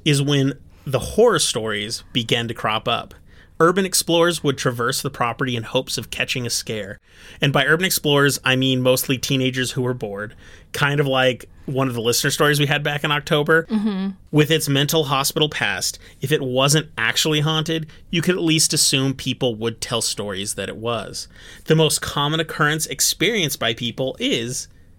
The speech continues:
Speaker 1: hearing unexpected voices and whispers in the ear.
Speaker 2: Ew, I hate that.
Speaker 1: And when you think about it, back in the nineties, before you had a lot of the, most of the resources I got this from was from the internet. They may not have heard those stories. This may be,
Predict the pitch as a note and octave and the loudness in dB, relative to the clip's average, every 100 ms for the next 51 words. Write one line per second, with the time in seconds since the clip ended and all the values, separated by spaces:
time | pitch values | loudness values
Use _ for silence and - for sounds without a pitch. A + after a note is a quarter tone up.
0 | - - - B2+ B2 C3 B2+ A2+ A#2 - | -20 -18 -6 0 2 2 0 -2 -2 -2
1 | - A2+ - B2 A#2 A#2 A#2+ - G#2+ - | -2 -2 0 -2 0 2 2 0 -2 -2
2 | G#2+ A2 A2+ - - A#2 A2+ A2 A2 A#2+ | -4 -4 -2 -4 -4 -8 -8 -8 -10 -8
3 | B2+ B3+ C4 B3+ A#3+ A#3 A3+ F#3 - - | -6 2 4 6 4 2 0 -2 -6 -14
4 | - - G#3 G3+ - F#3+ D#3+ - - - | -12 -8 -4 -4 -2 0 0 0 -8 0
5 | D#3 E3+ D#3 C#3+ G#3 A3 E3 C#3 C#3+ C3+ | 2 2 0 0 0 2 2 2 2 2
6 | D3 C3+ D3 F3 D3 B2+ - C#3 B2+ A#2+ | 2 2 2 4 2 2 0 0 0 0
7 | B2 A#2+ A#2 A#2+ B2 A2+ - A#2 - C#3+ | 0 0 0 2 2 0 -2 -2 -2 0
8 | D3+ - F#3+ D3 - E3 C3 A2 A2 C3+ | 0 2 4 4 4 2 2 -2 -2 -4
9 | C#3+ - A#2 G#2 - G#2+ F#2 D#3+ F3 G2+ | -4 -4 -4 -4 -6 -8 -4 -4 -4 -6
10 | - - - - - D#3+ A#3 B3+ A#3+ G#3 | -10 -20 -20 -20 -2 2 4 4 2 0
11 | G#3 D#3+ - D#3+ C4+ D3 A2 - - G#2+ | 0 -2 0 0 2 0 -2 -2 -4 -6
12 | - - - B2+ B2+ C#3+ F#3+ A#3 A3 G3 | -10 -10 -6 -2 -2 0 -2 -2 -2 -2